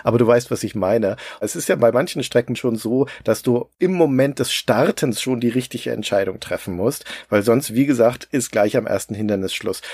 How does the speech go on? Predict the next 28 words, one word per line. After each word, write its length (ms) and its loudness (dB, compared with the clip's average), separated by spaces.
Und 100 -2
da 100 4
kann 160 0
es 120 -2
durchaus 300 0
ein 60 -4
Vorteil 420 0
sein, 220 2
wenn 120 0
jemand 260 0
anders 380 2
das 180 -2
mal 120 -2
vor 220 0
dir 100 -2
macht 240 -4
und 120 -8
dann 140 0
erst 240 -8
bist 200 -12
du 80 -14
dran. 360 -10
Also 280 4
das 240 0
hat 160 2
schon 160 -2
seinen 200 -2
Reiz. 540 -8